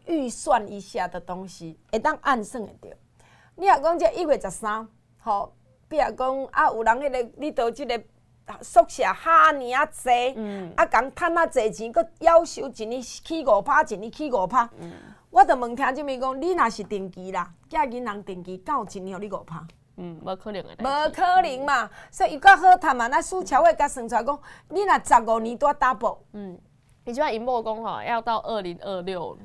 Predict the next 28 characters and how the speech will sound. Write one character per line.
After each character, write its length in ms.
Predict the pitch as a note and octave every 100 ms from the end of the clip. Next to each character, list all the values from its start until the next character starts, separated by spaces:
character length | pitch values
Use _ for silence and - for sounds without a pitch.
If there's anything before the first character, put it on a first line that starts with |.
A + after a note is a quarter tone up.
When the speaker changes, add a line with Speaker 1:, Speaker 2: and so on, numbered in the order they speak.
| G3+
Speaker 2:
年 200 | - - -
啊。 100 | -
Speaker 1:
谁 220 | - - D4+
咧 80 | C#4
甲 80 | A#3+
你 100 | A#3+
信 280 | A#3 F#3 E3+
啊？ 80 | E3+
Speaker 2:
嗯。 180 | G3+ G#3+
Speaker 1:
谁 200 | - A#3+
买 180 | C4 G#3+
单 320 | G3 A3+ A#3
啊？ 100 | G#3+
所 160 | G3+ F4
以 160 | D#4 -
为， 160 | C4+ -
我 140 | E4+
着 120 | C#4
已 60 | C#4+
经 180 | C4+ C#4
听 160 | C4+
着 80 | B3
讲， 200 | B3 D#4
像 180 | C4+ B3+
新 180 | B3 D4+
木 240 | D#4 C#4
雄 220 | B3 G#3
啊， 180 | A#3 A3